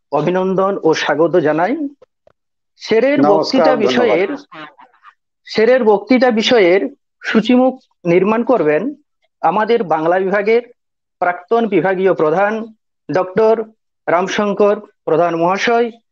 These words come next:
Speaker 1: স্যারকে অনুরোধ করব আজকের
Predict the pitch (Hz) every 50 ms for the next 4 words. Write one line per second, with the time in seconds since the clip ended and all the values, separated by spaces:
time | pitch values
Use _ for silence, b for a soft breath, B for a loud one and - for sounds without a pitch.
0 | _ _ _ _ _ - - 240 233 240 - 277 262 - 202 202 208 233 247 254
1 | 277 - 220 277 269 262 240 214 202 196 202 214 - - - _ _ _ _ _
2 | _ _ _ _ _ _ _ _ _ _ _ _ _ _ _ - 180 202 185 -
3 | - - 247 247 254 240 220 - -